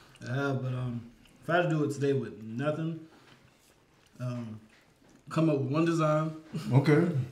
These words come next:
Speaker 1: <laughs> I would literally come up with one design, something that's, um,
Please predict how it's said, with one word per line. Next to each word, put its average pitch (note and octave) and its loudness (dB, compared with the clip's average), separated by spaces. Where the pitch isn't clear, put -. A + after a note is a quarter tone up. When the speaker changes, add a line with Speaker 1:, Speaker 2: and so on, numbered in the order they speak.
Speaker 1:
<laughs> C#3+ 0
I D3 8
would E3 4
literally D#3 2
come C#3+ 0
up C3 2
with B2 -2
one D3 0
design, C#3+ 0
something C#3 -2
that's, C3 0
um, A#2+ -6